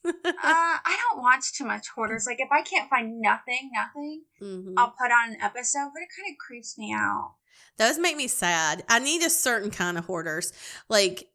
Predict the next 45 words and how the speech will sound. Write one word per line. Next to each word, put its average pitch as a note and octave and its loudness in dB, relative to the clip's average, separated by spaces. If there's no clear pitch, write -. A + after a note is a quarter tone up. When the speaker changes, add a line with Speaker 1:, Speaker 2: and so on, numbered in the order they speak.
Speaker 2:
that, B3 2
I B3+ 4
think E4 -2
that's C#4+ 0
why A#3+ 4
I'm A3+ 2
obsessed G3 2
with F#3+ 0
those F#3 4
cleaning G#3 -4
videos A3 2
from G3 -2
the F3+ 2
Omarosa F#3+ 0
Cleaning G3 -4
that G3 -2
I - -2
was G3 -4
talking G3+ 0
about F3+ -2
on E3+ -4
Instagram. G#3 -2
I G#3 8
love F#3+ 4
those F#3 2
because F#3+ -4
it's - -6
like F#3 0
they F#3+ 2
take F#3+ -2
something G3 -4
really F3+ 0
dirty E3+ 0
and E3 -6
make E3 -6
it G#2 -8
look D#3 -8
nice. D#3+ -4
Speaker 1:
I E4+ 8
wanna A#4 2
see C#4 -2
a A#3 2
clean B3 -6
hoarder. - -2
So. - 2